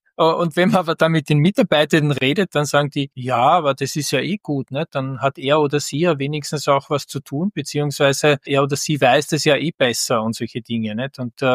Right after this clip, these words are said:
wenn man nachfragt: „Ja, und ihr wüsstet das nicht?“ „Oh, wir hätten viele Ideen“, ja?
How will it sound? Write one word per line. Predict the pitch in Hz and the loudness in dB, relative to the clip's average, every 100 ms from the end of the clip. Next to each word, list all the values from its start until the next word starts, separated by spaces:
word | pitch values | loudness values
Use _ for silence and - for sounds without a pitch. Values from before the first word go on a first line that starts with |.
| 127 | 2
wenn | 123 131 | 0 -2
man | 127 | 2
nachfragt: | 107 123 - 147 - | 2 2 0 -2 -2
„Ja, | 131 | -6
und | 127 143 | -4 -6
ihr | 135 | -4
wüsstet | 151 - 147 - | -6 -4 -6 -4
das | 139 - | -6 -6
nicht?“ | 151 - 139 | -10 -6 -2
„Oh, | 123 120 | 0 0
wir | 120 | -4
hätten | 139 117 | -6 -10
viele | - 135 160 123 107 | -8 -4 -4 -2 -4
Ideen“, | 104 110 107 101 101 | -6 -8 -8 -8 -10
ja? | 117 | -12